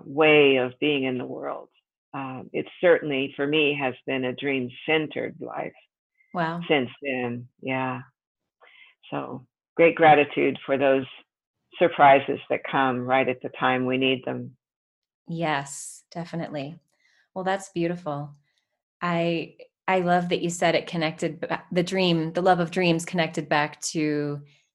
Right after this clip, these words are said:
Speaker 2: a love of stories in childhood, because I really share that experience. I think there was a way that stories, especially fantasy adventure stories,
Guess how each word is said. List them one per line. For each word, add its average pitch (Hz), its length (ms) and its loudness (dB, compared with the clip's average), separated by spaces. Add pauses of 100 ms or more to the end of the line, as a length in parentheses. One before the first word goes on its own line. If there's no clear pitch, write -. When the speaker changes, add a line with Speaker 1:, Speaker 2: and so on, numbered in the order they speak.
(140)
Speaker 2:
a 175 60 2
love 156 200 4
of 147 120 0
stories 156 480 0
in 165 100 -2
childhood, 175 680 -2
because 156 680 -4 (140)
I 165 120 2
really 170 340 2
share 151 300 -2
that 139 180 0
experience. 135 760 -6
I 139 100 -6
think 139 280 -8
there 147 140 -4
was 147 160 -4
a 143 100 -2
way 139 260 -2
that 127 280 -4 (580)
stories, 151 680 0
especially 151 560 -2
fantasy 147 500 -4
adventure 147 440 -6
stories, 139 800 -6